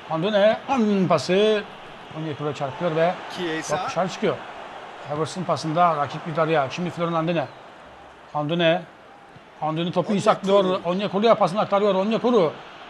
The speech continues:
Speaker 1: Onyekuru şöyle dönüyor etrafında. Sangali'ye. Sangali. Sangali ikili sıkıştırmadan da çıkıyor.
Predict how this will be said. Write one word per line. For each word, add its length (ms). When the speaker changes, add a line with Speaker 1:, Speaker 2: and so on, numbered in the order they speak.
Speaker 1:
Onyekuru 340
şöyle 200
dönüyor 220
etrafında. 580
Sangali'ye. 600
Sangali. 480
Sangali 600
ikili 240
sıkıştırmadan 520
da 60
çıkıyor. 460